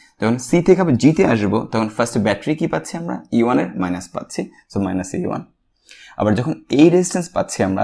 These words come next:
তখন ফার্স্ট আমরা কি পাচ্ছি? প্লাস। এই প্লাস ভোল্টেজ, অবশ্যই এটা প্লাস ভোল্টেজ হবে, কিন্তু এই রেজিস্ট্যান্সের সাথে আই ওয়ান কারেন্ট গুণ হবে, কারণ এই তারটার মধ্যে দিয়ে আমাদের আই ওয়ান কারেন্ট যাচ্ছে। So, আই ওয়ান into আর ফোর হবে প্লাস। যথারীতি আবার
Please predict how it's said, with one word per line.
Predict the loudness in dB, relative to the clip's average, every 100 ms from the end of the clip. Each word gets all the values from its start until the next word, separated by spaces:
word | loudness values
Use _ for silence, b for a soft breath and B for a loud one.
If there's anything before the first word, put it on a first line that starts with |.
| -2
তখন | -4
ফার্স্ট | -4 -6 -4 -4
আমরা | -2
কি | -2
পাচ্ছি? | -4 -4 -8
প্লাস। | -4 -4 -4 -14 -20 _ b b b b
এই | -2
প্লাস | 4 4 4 2
ভোল্টেজ, | 0 0 -4 -14 _ 0
অবশ্যই | 2 4 2
এটা | -2
প্লাস | 0 0 0
ভোল্টেজ | -2 -2 -4
হবে, | -4 -4 -2
কিন্তু | -2 0
এই | 0 2
রেজিস্ট্যান্সের | 0 -2 -6 -6 -6
সাথে | -6 -6 b b b 0
আই | 0 2
ওয়ান | 0 0
কারেন্ট | 0 0 -4
গুণ | -4
হবে, | -6 -8 -6
কারণ | -6 -6 _
এই | 4 4 4 0 0
তারটার | 0 2 0 0
মধ্যে | -2 0 0
দিয়ে | 2 2
আমাদের | 2 2 0
আই | -2
ওয়ান | -4
কারেন্ট | -6 -8 -10
যাচ্ছে। | -12 -12 -12 b b -8
So, | -6 -4
আই | -2
ওয়ান | 0 2
into | 2 2 0 -6 _ _ _ 0 4
আর | 4 2
ফোর | -4 -4 -2
হবে | -6 -6 _ _
প্লাস। | -16 -16 -20 -20 _ _ _ _ _ 0
যথারীতি | 2 2 2
আবার | 4 2